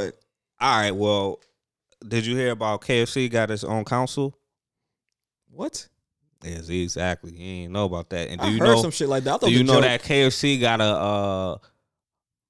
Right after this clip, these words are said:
Speaker 2: like a, uh, a Lifetime T V, s-, a Lifetime series out?
Speaker 1: You talking about the chicken K F C?
Speaker 2: What other K F C you think I'm talking about?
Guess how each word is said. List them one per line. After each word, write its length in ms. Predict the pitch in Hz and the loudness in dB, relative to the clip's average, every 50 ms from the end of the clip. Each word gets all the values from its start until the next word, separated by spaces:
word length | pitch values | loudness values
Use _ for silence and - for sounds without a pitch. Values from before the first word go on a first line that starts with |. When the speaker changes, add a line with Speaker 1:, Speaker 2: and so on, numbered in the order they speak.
| _ _ _ _ _ _ _ - | _ _ _ _ _ _ _ -12
Speaker 2:
like 280 | 90 87 90 87 - 92 | -10 -10 -10 -10 -10 -12
a, 240 | 87 85 85 80 - - | -10 -10 -10 -12 -12 -12
uh, 440 | 82 85 82 78 76 65 55 50 - - - _ _ _ _ _ _ _ _ - - - | -12 -10 -10 -10 -10 -10 -12 -14 -16 -18 -20 _ _ _ _ _ _ _ _ -20 -18 -14
a 120 | 90 87 | -12 -12
Lifetime 720 | 87 87 98 110 120 - - 131 120 120 117 117 117 110 110 | -6 -4 -2 -2 -2 -4 -6 -6 -4 -4 -4 -4 -6 -8 -10
T 240 | - - 127 127 123 | -8 -6 -6 -6 -4
V, 140 | 127 127 127 | -6 -8 -8
s-, 140 | 127 - - - | -10 -12 -12 -10
a 100 | - 82 71 - 85 | -10 -10 -10 -10 -10
Lifetime 440 | 87 98 120 - - 131 123 131 | -8 -8 -8 -8 -8 -8 -8 -8
series 460 | - - 151 151 151 147 143 156 - - - | -8 -8 -6 -6 -6 -6 -8 -10 -10 -10 -8
out? 240 | - 147 - - _ _ _ _ _ _ _ _ _ _ _ _ _ _ _ _ _ | -8 -8 -8 -12 _ _ _ _ _ _ _ _ _ _ _ _ _ _ _ _ _
Speaker 1:
You 80 | 262 | -10
talking 160 | - 349 262 | -6 -2 -2
about 60 | - 120 | -2 -2
the 60 | 117 | -4
chicken 380 | - - - 202 233 240 254 233 | -6 0 2 2 2 2 0 -6
K 180 | - 247 247 240 233 | -4 -2 -2 -2 -2
F 80 | 233 | -2
C? 280 | - - 254 254 277 _ _ _ _ _ _ _ _ _ _ _ _ _ _ | -4 -6 -6 -6 -8 _ _ _ _ _ _ _ _ _ _ _ _ _ _
Speaker 2:
What 180 | - 95 110 131 | -8 -6 -4 -4
other 200 | 143 135 139 135 | -4 -6 -8 -10
K 220 | - - 151 147 | -12 -10 -8 -8
F 60 | 143 - | -8 -8
C 140 | - 143 139 | -8 -8 -8
you 100 | 143 147 | -8 -8
think 200 | - 139 139 143 | -8 -10 -8 -8
I'm 100 | 139 139 | -10 -10
talking 300 | - 165 165 151 127 107 | -6 -6 -6 -6 -6 -8
about? 280 | 95 92 - - - | -8 -8 -8 -8 -10